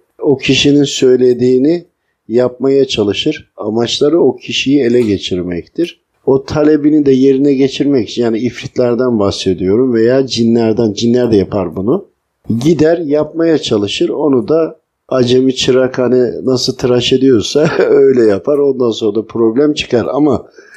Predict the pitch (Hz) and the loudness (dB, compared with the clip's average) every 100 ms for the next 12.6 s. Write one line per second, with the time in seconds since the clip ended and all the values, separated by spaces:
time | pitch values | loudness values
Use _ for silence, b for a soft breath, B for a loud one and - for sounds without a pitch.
0 | B _ 131 160 - 131 - 170 196 - | B _ -2 0 2 0 2 2 0 -6
1 | _ _ _ _ _ _ _ - 117 127 | _ _ _ _ _ _ _ -4 -2 2
2 | 151 135 117 135 131 123 113 117 120 123 | 4 4 4 2 2 2 0 -2 -2 -2
3 | 127 123 - _ _ _ _ _ _ _ | -2 -4 -10 _ _ _ _ _ _ _
4 | 107 107 107 165 170 135 - 104 95 98 | -12 -10 -6 -4 -2 -2 -2 -4 -2 -2
5 | 95 95 - 180 180 _ _ _ _ - | -4 -6 -2 -4 -4 _ _ _ _ -8
6 | 110 - - 143 151 151 156 - 156 147 | -8 -6 -4 -2 0 0 -2 0 -2 -2
7 | - 127 139 151 143 127 135 123 120 156 | -8 -4 -2 0 0 2 2 2 2 0
8 | 110 110 123 151 120 90 85 82 90 _ | 2 2 4 2 0 -4 -8 -10 -16 _
9 | _ _ _ _ _ _ 120 127 151 147 | _ _ _ _ _ _ 0 2 2 0
10 | - _ _ _ _ - 156 156 - 151 | -6 _ _ _ _ -2 -2 -2 0 2
11 | 147 143 151 147 147 147 156 151 123 110 | 2 -2 -2 0 0 2 0 -2 -6 -4
12 | 95 - - 135 - _ | -6 -6 -2 -2 -4 _